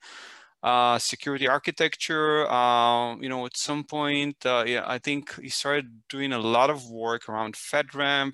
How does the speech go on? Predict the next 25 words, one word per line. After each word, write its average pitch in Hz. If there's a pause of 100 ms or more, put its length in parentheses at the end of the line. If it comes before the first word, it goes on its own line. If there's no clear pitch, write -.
uh, 107
iso, 127 (520)
possibly, 117
uh, 110 (280)
probably 139
iso 120
twenty-seven 127
thousand 120
and 120
one 135
and 117
C -
S -
A 147
compliance. 196 (520)
C -
S 156
A, 151
uh, 143
I 131
believe 131
that's 127
Cloud 120
Security 135
Alliance. 160